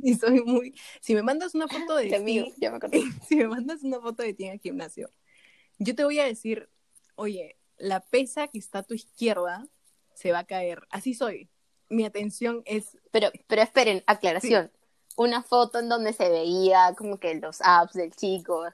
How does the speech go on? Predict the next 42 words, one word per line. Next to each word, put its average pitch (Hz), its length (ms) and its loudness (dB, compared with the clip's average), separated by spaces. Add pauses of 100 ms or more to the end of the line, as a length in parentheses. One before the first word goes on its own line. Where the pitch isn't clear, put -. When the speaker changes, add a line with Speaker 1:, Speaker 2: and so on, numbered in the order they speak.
Speaker 2:
como 180 220 -12
que 165 120 -12
Speaker 1:
Claro, 226 400 2
Speaker 2:
claramente 220 380 -2
Speaker 1:
ah, 170 80 2
Speaker 2:
hay 220 160 0
Speaker 1:
sí, - 80 -4
sí, 226 140 -4
Speaker 2:
que 160 60 -2
Speaker 1:
no - 80 -2
es 208 40 -4
una 208 140 -6
foto 202 180 -10
de 208 60 0
Speaker 2:
a - 0 -
la - 40 -8 (220)
Speaker 1:
gimnasio. 214 180 8
Speaker 2:
vista 269 320 -2
es 269 100 -4
muy 269 160 -4
agradable 196 760 2
de 165 140 -6
ver, 160 340 -10
¿no? 160 140 -12 (240)
Speaker 1:
Obvio, 247 380 -6 (100)
Speaker 2:
Este, - 260 -12
Speaker 1:
pero 277 100 -2
es 269 60 -2
que, 226 140 -14
¿sabes 370 200 -4 (120)
qué? 294 140 -4
Speaker 2:
y - 40 -2
Kat 220 260 4
hace 202 280 2
esa 196 160 0
clase 196 320 0
de 175 80 -8
comentarios. - 440 -14 (360)
Speaker 1:
<laughs> 320 100 6
Lo 233 120 6
que 233 100 4
pasa 269 320 -6